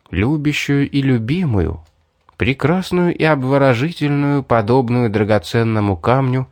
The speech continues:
и вызывающую такой же восторг. Вздохнув, я успокоил разыгравшееся воображение и посмотрел на Мэри.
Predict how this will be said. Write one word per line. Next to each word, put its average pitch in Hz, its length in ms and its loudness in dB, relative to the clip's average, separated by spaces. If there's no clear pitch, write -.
и 90 120 2
вызывающую 127 840 0
такой 165 440 -2
же 151 180 -2
восторг. 110 760 2
Вздохнув, 85 800 -2
я 107 220 0
успокоил 160 680 0
разыгравшееся 127 920 0
воображение 120 960 0
и 196 140 -4
посмотрел 113 640 0
на 113 180 2
Мэри. 87 460 2